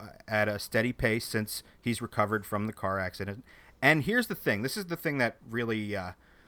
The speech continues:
uh, sealed the deal for me. Uh, you, we talked about the, uh,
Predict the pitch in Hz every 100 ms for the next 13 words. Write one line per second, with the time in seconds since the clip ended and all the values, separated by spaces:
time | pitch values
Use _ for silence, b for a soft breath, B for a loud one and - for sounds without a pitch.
0 | b b - - - - - - - -
1 | - - _ _ _ _ _ - - 175
2 | 143 110 113 107 92 82 73 b b b
3 | b 101 101 139 147 139 - 170 165 143
4 | 139 131 - 120 113 104